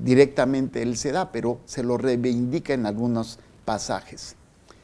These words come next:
Dice, pero que la gente le otorga claramente, tenía valor mesiánico, pues el espíritu de profecía,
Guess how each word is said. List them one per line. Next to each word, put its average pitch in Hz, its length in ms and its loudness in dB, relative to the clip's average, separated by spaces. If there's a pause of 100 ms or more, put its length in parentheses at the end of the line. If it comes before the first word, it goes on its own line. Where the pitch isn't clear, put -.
(120)
Dice, 156 280 4
pero 175 360 6
que 196 100 6
la 180 160 8
gente 214 380 6
le 185 80 4
otorga 175 540 2
claramente, 165 800 0 (800)
tenía 196 540 6
valor 139 640 4
mesiánico, 160 880 0 (680)
pues 151 380 6 (280)
el 165 220 6
espíritu 180 760 4
de 143 160 4
profecía, 143 920 2